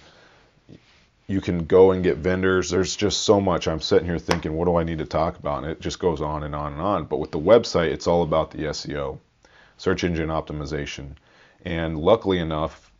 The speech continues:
uh, as of today, a lot of aviation companies just aren't doing that. And so you can get up to the top pretty easily and get, get to the top spot in Google. And if you do that, they'll come in, the customers will come in like clockwork.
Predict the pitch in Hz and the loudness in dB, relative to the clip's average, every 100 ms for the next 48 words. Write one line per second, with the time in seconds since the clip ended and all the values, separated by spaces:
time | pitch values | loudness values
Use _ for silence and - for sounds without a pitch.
0 | - 82 78 76 - 80 78 - 65 92 | -4 0 2 0 -2 -2 -2 -6 -2 2
1 | 104 90 87 92 _ 80 80 87 92 104 | 2 0 -4 -8 _ -2 2 4 4 2
2 | 104 101 98 92 95 101 98 - 95 98 | 2 0 -2 -2 -2 -2 -4 -2 0 0
3 | 76 110 123 80 - - _ _ - - | 0 -2 -2 -4 -10 -14 _ _ -20 -20
4 | - - _ 92 87 85 90 85 85 92 | -20 -20 _ -4 -4 -2 0 0 0 -2
5 | 104 98 92 92 - 90 - 85 82 - | -2 2 6 6 4 -4 0 2 2 0
6 | 85 90 85 85 76 80 82 80 - _ | -2 0 0 -2 -4 -4 -6 -8 -14 _
7 | _ 87 85 85 - - _ 82 87 - | _ -8 -4 -2 -2 -6 _ -4 -2 -2
8 | 82 - 85 - - 87 76 80 80 90 | -6 0 0 0 0 0 0 -2 -2 -2
9 | 80 80 78 82 73 73 82 92 117 - | -2 -4 -6 -8 -8 -4 -2 0 -2 -6
10 | - _ _ _ _ - 95 92 101 92 | -14 _ _ _ _ 2 4 4 0 0
11 | 90 87 90 117 - 104 90 85 90 85 | 0 -2 4 4 4 -2 -2 -4 -2 -2
12 | 78 76 - 73 55 - - | -4 -6 -4 -4 -4 -8 -8